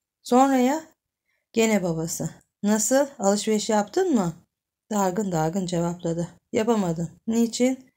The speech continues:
Sertçe baktı. "Niçini var mı?" "Çeşidim az.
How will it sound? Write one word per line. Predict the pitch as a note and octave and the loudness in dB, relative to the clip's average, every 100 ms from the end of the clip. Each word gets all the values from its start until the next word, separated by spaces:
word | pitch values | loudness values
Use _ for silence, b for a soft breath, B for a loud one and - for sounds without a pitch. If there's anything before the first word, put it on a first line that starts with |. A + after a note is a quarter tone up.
| _ _ _ _ | _ _ _ _
Sertçe | - A#3+ A#3+ A#3+ G3+ | 4 6 6 4 -2
baktı. | F3+ E3+ - F3 - _ - | 0 -2 -4 -10 -12 _ -4
"Niçini | A3 A3 A#3 A#3+ | -2 0 2 4
var | C#4+ C#4 | 4 2
mı?" | G3+ F3 - _ | 0 -4 -12 _
"Çeşidim | - A3+ A#3 A3+ A3 | 0 2 2 2 2
az. | F3+ E3+ | 2 0